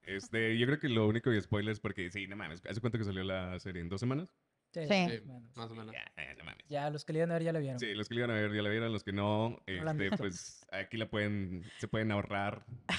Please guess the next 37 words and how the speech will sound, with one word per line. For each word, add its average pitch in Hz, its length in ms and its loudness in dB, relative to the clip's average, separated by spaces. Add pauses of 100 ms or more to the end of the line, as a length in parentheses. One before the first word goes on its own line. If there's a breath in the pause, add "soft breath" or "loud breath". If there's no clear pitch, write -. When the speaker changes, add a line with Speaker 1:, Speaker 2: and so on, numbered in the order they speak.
(100)
Speaker 1:
to-, 110 260 2
toda 110 160 2
una 113 180 0
temporada. 113 720 2
Eh, 107 180 2
lo 107 140 2
que 110 100 0
sí 117 100 2
es 123 100 2
que 131 120 -4
puede 127 220 0
haber 123 200 2 (100)
spoilers 123 440 0
alert 113 340 0
al 110 140 0
final 123 320 0
porque 131 640 -4
producción 101 520 -2
nos 92 200 -4
trae 92 460 -2
ahí 87 340 -2
unos 95 220 2
adelantos 85 340 -2
Speaker 2:
De 147 80 4
Speaker 1:
de - 60 2
algunos 90 200 2
Speaker 2:
hecho 170 160 6
Speaker 1:
otros 170 80 6
Speaker 3:
Oh, 208 60 6
Speaker 1:
videos. 202 160 6
Speaker 3:
sí. 135 260 -2 (140)
Speaker 1:
Entonces, 110 420 2
eso 127 200 6
sí 127 120 4
puede 123 220 4
ser 117 200 4
spoiler. 127 560 0